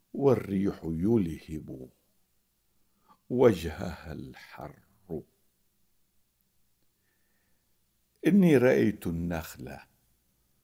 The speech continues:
قال فتى، "فإذا بهن البيض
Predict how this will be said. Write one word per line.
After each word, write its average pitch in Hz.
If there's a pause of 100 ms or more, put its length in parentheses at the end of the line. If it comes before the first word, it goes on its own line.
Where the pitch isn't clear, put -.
(480)
قال 80
فتى، 62 (1900)
"فإذا 104
بهن 82
البيض 73